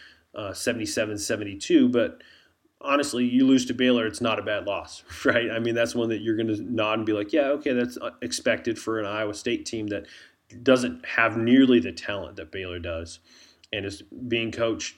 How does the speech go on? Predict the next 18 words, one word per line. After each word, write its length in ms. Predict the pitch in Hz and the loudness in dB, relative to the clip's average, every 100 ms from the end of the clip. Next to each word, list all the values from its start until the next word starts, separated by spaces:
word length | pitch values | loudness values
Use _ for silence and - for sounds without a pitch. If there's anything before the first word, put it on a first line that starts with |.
| _ _ | _ _
you 120 | 127 | -4
know, 320 | 110 101 104 | -4 -6 -8
that 180 | 120 120 | -6 -2
they're 120 | 123 | 0
being 220 | 123 123 - | 2 0 0
coached 360 | 127 110 - | 0 0 0
up 160 | 123 - | -2 -2
to 80 | 123 | -8
play." 540 | - 131 120 107 101 - - _ - | -2 0 0 -2 -6 -12 -20 _ -6
And 540 | 117 113 110 104 104 - _ - | -4 -4 -4 -4 -6 -12 _ 2
right 180 | 123 131 | 4 4
now 200 | 156 170 | 4 4
they're 140 | 127 | 4
currently, 800 | 123 143 127 127 123 120 113 - | 2 2 2 0 0 0 -2 -8
you 140 | 123 | -6
know, 120 | 113 107 | -4 -4
on 60 | |
the 200 | 110 113 | -4 -6